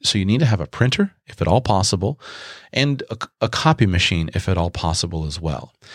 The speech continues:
If you are very poor and you're in a, in, in, in, and you have a transient living situation, this may be out of your reach. But today you can buy fifty or sixty dollars, can get you a small,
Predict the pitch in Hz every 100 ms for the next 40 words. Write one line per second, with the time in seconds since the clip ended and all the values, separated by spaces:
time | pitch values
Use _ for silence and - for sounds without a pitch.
0 | - - - - 113 113 131 135 107 87
1 | 110 143 135 - 78 82 95 - 101 98
2 | 101 104 101 101 90 - 104 95 104 78
3 | 92 82 - 95 90 82 - - 117 120
4 | 110 - 101 98 95 92 - 87 85 90
5 | 90 98 110 127 107 101 95 87 71 64
6 | 60 - _ - - - - 220 - -
7 | 135 151 135 123 151 117 95 95 92 127
8 | - 127 - 110 - 90 87 85 73 -
9 | 95 98 92 90 82 - - 104 107 120
10 | 156